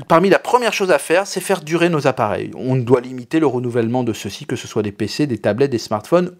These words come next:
ou les objets connectés. Le deuxième, c'est réparer au lieu de racheter. Ça paraît simple à décrire. Le troisième, c'est acheter reconditionné plutôt que neuf. Le quatrième, c'est recycler au lieu de jeter.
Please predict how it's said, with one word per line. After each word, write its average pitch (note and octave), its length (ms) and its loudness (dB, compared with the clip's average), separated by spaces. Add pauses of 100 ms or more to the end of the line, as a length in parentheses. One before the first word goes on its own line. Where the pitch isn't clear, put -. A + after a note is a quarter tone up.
ou A3+ 120 4
les C#3+ 180 4
objets A#2 220 -8
connectés. F#2 500 -14 (160)
Le D#3 120 6
deuxième, F3+ 640 2
c'est - 180 2
réparer G#3 420 6
au G3+ 100 0
lieu G#3 160 -2
de D#3 80 2
racheter. A#2 500 -2 (100)
Ça G2+ 120 -2
paraît F#2+ 240 -4
simple - 380 -8 (220)
à B2+ 80 4
décrire. G2+ 360 -6 (120)
Le C#3 160 4
troisième, F#3+ 640 2 (400)
c'est - 220 4
acheter F#3 260 2
reconditionné G3 760 0
plutôt F#3 280 0
que F3+ 120 -4
neuf. - 520 -6 (240)
Le C#3 100 6
quatrième, A3 640 0
c'est - 160 -4
recycler A#3 600 -2 (120)
au G3 100 6
lieu A#3 220 -2
de D#3+ 100 2
jeter. A2+ 480 -6